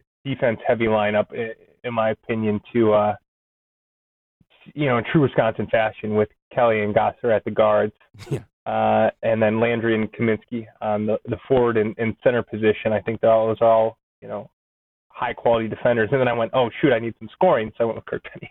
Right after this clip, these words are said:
Speaker 1: <laughs>
Speaker 2: <laughs> Yeah, you gotta get Kurt Penny. Yeah. Yeah, I thought
Speaker 1: Uh,
Speaker 2: Jackson could,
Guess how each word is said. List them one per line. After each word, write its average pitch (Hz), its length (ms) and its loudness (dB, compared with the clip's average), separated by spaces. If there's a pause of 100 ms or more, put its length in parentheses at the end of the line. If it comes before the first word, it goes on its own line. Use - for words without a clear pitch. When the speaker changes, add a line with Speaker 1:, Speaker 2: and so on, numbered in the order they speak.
(160)
Speaker 1:
<laughs> - 100 -4 (240)
Speaker 2:
<laughs> - 480 0
Yeah, 139 240 -4
you 135 80 -16
gotta - 260 -10 (140)
get 123 220 -4
Kurt 107 280 -12
Penny. 98 280 -16 (600)
Yeah. 110 240 -10 (300)
Yeah, 147 140 0
I 160 40 0
thought 180 240 -4
Speaker 1:
Uh, 143 80 -2
Speaker 2:
Jackson 131 360 -4
could, 107 360 -6